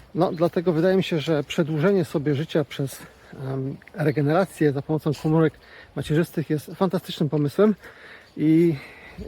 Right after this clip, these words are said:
jeśli nawet by to miało, miałbym to brać do końca życia, ale przedłużyłoby mi to o kilka lat życie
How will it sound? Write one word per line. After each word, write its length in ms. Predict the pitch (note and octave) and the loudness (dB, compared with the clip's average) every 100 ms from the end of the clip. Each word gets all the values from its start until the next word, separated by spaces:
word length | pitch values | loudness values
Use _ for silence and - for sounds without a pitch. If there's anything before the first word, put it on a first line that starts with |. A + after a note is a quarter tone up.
| - - - F2+ | -14 -18 -14 0
jeśli 360 | D3+ E3 - | 2 2 2
nawet 260 | E3 F3 F3 | 2 4 2
by 80 | D3+ | 0
to 100 | E3+ | 2
miało, 400 | E3 D#3+ E3 C#3+ - - | 4 4 4 0 -6 -8
miałbym 340 | C#3 C#3 C3+ | 2 2 2
to 80 | C3 | 0
brać 220 | C#3+ C#3+ | 0 0
do 60 | C3 | -2
końca 300 | - C#3+ D3 | -2 0 0
życia, 300 | C#3+ D3+ B2 - - - - | 0 0 -4 -6 -18 -16 -4
ale 140 | C#3 | -2
przedłużyłoby 640 | - D#3 D3 D3 E3+ C3 | 0 0 0 2 2 2
mi 120 | C#3 B2+ | 0 0
to 200 | C#3+ B2+ - | -4 -6 -8
o 80 | |
kilka 280 | - D#3 - | -6 -4 -2
lat 160 | D3+ C3 | -2 0
życie 340 | D#3 - D#3 | -2 2 0